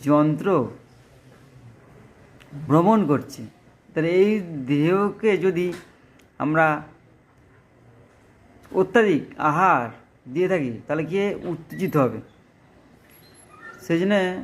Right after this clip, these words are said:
শাস্ত্রে বর্ণিত হয়েছে যে "অত্যাহার প্রয়াশ্চর্য", অত্যাধিক আহার করার ফলে আমাদের দেহ উত্তেজিত হবে,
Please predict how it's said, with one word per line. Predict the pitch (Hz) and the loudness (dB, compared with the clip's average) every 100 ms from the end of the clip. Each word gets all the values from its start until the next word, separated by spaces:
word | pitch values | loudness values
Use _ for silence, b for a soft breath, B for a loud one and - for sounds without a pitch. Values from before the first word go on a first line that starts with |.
| - - - - - | -14 -20 -20 -10 0
শাস্ত্রে | 147 151 208 | 0 0 -4
বর্ণিত | 156 151 165 160 | 0 2 2 2
হয়েছে | 190 165 | 0 0
যে | 160 170 165 - _ _ _ | -2 -4 -8 -18 _ _ _
"অত্যাহার | - 180 - 220 196 202 208 226 254 247 - | -6 -6 -2 0 2 2 2 0 -4 -6 -4
প্রয়াশ্চর্য", | 143 139 - 135 123 - 117 - _ _ b b _ - | 0 0 -2 -6 -6 -14 -20 -20 _ _ b b _ -12
অত্যাধিক | - 196 233 220 226 | -8 -2 0 0 0
আহার | - 143 147 185 180 | 0 2 4 2 2
করার | - 160 175 | 0 0 0
ফলে | 160 165 120 104 - _ - - | 0 -2 -2 -6 -20 _ -20 -12
আমাদের | 131 151 180 196 151 | -4 -2 0 -2 0
দেহ | 170 196 | 0 2
উত্তেজিত | 185 170 170 165 170 | 0 -2 -6 -2 2
হবে, | 170 165 | 2 2